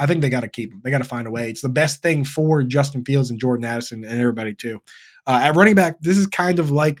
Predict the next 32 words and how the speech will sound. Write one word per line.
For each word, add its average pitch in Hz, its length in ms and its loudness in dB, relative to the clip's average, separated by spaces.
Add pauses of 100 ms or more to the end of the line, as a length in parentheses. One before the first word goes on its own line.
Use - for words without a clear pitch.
the 135 160 2
Bears 139 440 2
situation 107 540 -8
where 110 360 -8 (1300)
if - 540 0 (680)
one 151 220 2
of 180 100 4
these 175 160 2
guys 151 340 2
wins 147 360 0
the 135 240 -4
situa-, 127 400 -2
wins 156 200 0
the 131 80 -2
job, 131 520 -4 (880)
then 131 240 0
that 123 140 0
would 151 120 0
be 160 100 2
good 123 420 -4
for - 160 -8
them, 120 360 -8 (180)
right? 123 260 -6 (240)
Ty 185 220 -2
Chandler 180 480 2
has 147 480 -2
the 147 160 0
best 139 400 -2
chance 143 360 -4
of 120 140 -6
doing 127 280 0
it. 190 180 -6